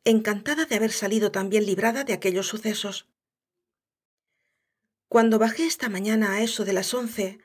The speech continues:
el señor Earnshaw estaba sentado junto al fuego, muy enfermo en apariencia. Su ángel malo estaba a su lado,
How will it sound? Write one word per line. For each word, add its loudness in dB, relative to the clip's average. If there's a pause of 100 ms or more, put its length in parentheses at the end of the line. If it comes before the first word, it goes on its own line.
(320)
el 4
señor -2
Earnshaw -4
estaba -2
sentado -2
junto 0
al -2
fuego, -4 (680)
muy 4
enfermo -2
en 0
apariencia. -6 (680)
Su 0
ángel 0
malo 0
estaba -2
a 0
su -4
lado, -6